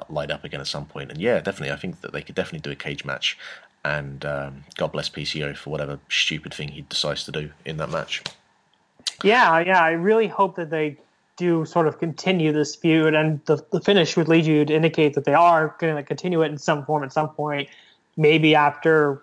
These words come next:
Speaker 2: you know, the Briscoes are done with whatever they're doing with G O D and even Enzo and Cass or whatever.
Speaker 1: <sighs> Let's, shh. We don't, we don't mention their names. They're,
Speaker 2: <laughs>
Speaker 1: they're,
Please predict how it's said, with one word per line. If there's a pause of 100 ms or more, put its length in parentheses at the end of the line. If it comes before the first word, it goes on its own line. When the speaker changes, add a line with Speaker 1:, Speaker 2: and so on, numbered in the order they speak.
(100)
Speaker 2:
you
know,
the
Briscoes
are
done
with
whatever
they're
doing
with
G
O
D
and (2000)
even
Enzo
and
Cass
or
whatever.
Speaker 1:
<sighs>
Let's,
shh. (420)
We
don't,
we
don't
mention
their
names.
They're, (100)
Speaker 2:
<laughs> (160)
Speaker 1:
they're,